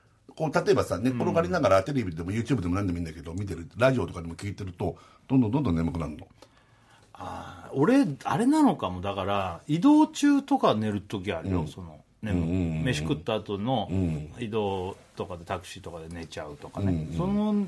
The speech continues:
Speaker 2: 睡眠とかしてないじゃん、日村さん。
Speaker 1: うん、してない。
Speaker 2: 多分。移動
Speaker 1: 移動中寝なくなっちゃった。
Speaker 2: 歩いてるもんね。
Speaker 1: あー、そういうこと？
Speaker 2: うん。
Speaker 1: あ、歩きはもちろんだけど、
Speaker 2: うん。
Speaker 1: 新幹線とか飛行機乗ってても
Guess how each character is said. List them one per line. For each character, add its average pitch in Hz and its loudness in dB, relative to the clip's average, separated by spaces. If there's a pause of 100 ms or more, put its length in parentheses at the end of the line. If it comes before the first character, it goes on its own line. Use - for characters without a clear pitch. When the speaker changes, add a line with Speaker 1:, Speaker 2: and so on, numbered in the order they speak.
(320)
Speaker 2:
睡 202 -2
眠 202 0
と 196 -2
か 127 -2
し - -6
て 220 4
な 233 4
い 135 2
じ 98 -2
ゃ 85 -4
ん、 - -10
日 98 -4
村 92 -4
さ 80 -12 (260)
ん。 - -2
Speaker 1:
う 92 0
ん、 80 2
し - -16
て - -4
な 95 6
い。 107 6
Speaker 2:
多 95 -4
分。 87 -8 (540)
移 135 -4
動 175 2
Speaker 1:
移 190 6
動 131 6
中 127 6
寝 113 2
な 139 6
く 143 2
な 143 6
っ - -4
ち - -6
ゃ - -12
っ - -14
た。 - -20 (500)
Speaker 2:
歩 175 4
い 196 6
て 143 2
る 92 2
も 76 -12
ん 82 -14
ね。 78 -16 (600)
Speaker 1:
あ 117 8
ー、 - 6
そ 208 6
う - 12
い - 6
う 233 2
こ 240 6
と？ - 6 (120)
Speaker 2:
う 120 -8
ん。 127 6
Speaker 1:
あ、 131 8
歩 190 6
き 226 2
は 170 4
も 127 4
ち 135 2
ろ 139 2
ん 120 2
だ 98 2
け 92 -2
ど、 98 4
Speaker 2:
う - -4
ん。 104 -4
Speaker 1:
新 208 4
幹 214 6
線 135 4
と 95 -2
か 110 6
飛 - -6
行 175 6
機 127 4
乗 95 0
っ 90 -2
て 101 -4
て 80 -2
も 82 0